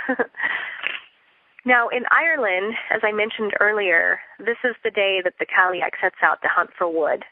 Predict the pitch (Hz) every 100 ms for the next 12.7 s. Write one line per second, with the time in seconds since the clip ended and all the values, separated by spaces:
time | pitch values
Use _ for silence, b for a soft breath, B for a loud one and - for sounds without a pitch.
0 | _ _ _ - - 160 170 - 247 247
1 | - - 202 196 185 - 180 180 175 160
2 | 160 175 - - 175 170 175 165 - 170
3 | 156 160 - - B B B B 208 208
4 | - 226 214 180 - 160 - 180 170 180
5 | 220 - 233 214 196 180 175 180 185 190
6 | 165 - - 175 220 233 208 170 170 180
7 | 185 - - - _ _ _ _ _ _
8 | _ _ _ - 202 190 202 220 - 202
9 | 226 196 185 190 - - 175 175 165 -
10 | 359 311 196 233 349 B B B B B
11 | 214 - 233 269 277 240 220 202 - _
12 | 208 202 190 208 226 233 262